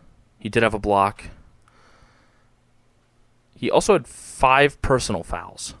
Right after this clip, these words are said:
in those nineteen minutes. So he was in foul trouble in this game. Another big reason that Juancho played more minutes.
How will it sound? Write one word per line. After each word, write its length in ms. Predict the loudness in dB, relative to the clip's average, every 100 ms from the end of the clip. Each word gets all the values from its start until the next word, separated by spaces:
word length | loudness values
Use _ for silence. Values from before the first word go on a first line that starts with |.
| _ -20 -20 -20 _ _ _ _ _ _ _ _ _ _ _ _ _ _ -6
in 120 | 0
those 160 | 0 4
nineteen 360 | 2 2 0
minutes. 380 | -2 -4 -10 -12 -12 _ _ _
So 180 | 0 2
he 100 | 2
was 140 | 0
in 80 | 0
foul 180 | 2 2
trouble 300 | 4 2 2
in 80 | 0
this 160 | -2
game. 240 | -2 -4 -4 -12 -20 _ _ _ _ -10
Another 260 | -2 2 2
big 180 | 2 2
reason 280 | -2 0 -4
that 100 | -6
Juancho 320 | -6 -6 -6
played 180 | -6 -6
more 120 | -6
minutes. 340 | -8 -10 -14